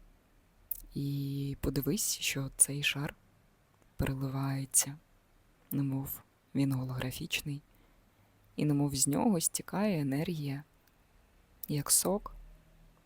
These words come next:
або як молоко з медом, така приємна дуже на смак енергія. І в цьому шарі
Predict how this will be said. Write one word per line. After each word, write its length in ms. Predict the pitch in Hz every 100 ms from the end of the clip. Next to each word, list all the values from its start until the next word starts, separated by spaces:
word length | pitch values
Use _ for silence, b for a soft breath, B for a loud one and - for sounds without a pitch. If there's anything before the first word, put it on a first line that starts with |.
| _ _ _ - -
або 200 | 156 139
як 180 | 139 -
молоко 440 | 139 139 - 196
з 100 | 190
медом, 440 | 175 165 156 147 147 _ _ _ _ - -
така 220 | - -
приємна 520 | - 139 131 135 139
дуже 240 | 135 131 135
на 120 | 135
смак 320 | - 143 135
енергія. 500 | 139 139 135 135 139 - _ _ _ B B B B B B B
І 80 | -
в 40 |
цьому 280 | - - 165
шарі 380 | 151 - 240 180